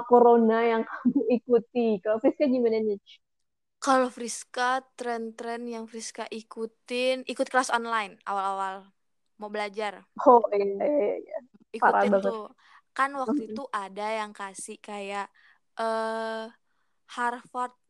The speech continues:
Speaker 2: eh, kelas
Speaker 1: Ya.
Speaker 2: yang online.
Speaker 1: Dapat di Twitter
Speaker 2: Terus
Speaker 1: nggak
Speaker 2: ada
Speaker 1: sih?
Speaker 2: kayak, pokoknya universitas-universitas luar negeri tuh kayak ada kasih kelas online gitu. Jadi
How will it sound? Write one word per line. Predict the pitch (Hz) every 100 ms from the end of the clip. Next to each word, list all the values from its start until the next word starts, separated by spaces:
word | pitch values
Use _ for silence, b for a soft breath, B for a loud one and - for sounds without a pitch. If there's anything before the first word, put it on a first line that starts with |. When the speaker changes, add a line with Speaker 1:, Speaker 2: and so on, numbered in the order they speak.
| _ -
Speaker 2:
eh, | 233 233 226 226 226 _ _ _ _
kelas | - 254
Speaker 1:
Ya. | 285 311 330 349 339 233 226
Speaker 2:
yang | 240 226
online. | 247 247 247 247 254 262 262
Speaker 1:
Dapat | 254 247
di | 233 294
Twitter |
Speaker 2:
Terus | 269 226 302
Speaker 1:
nggak | 262 214
Speaker 2:
ada | 214 220
Speaker 1:
sih? |
Speaker 2:
kayak, | 254 330 214 - b b
pokoknya | 247 262 330 370
universitas-universitas | 294 269 240 254 247 233 220 - 233 -
luar | 233 220
negeri | 220 196 208 208
tuh | -
kayak | 240 208
ada | 202 -
kasih | 208 214 214 208 - b b b -
kelas | 220 226 -
online | 226 226 220 220
gitu. | 233 262 240 240 240 240 202
Jadi | 208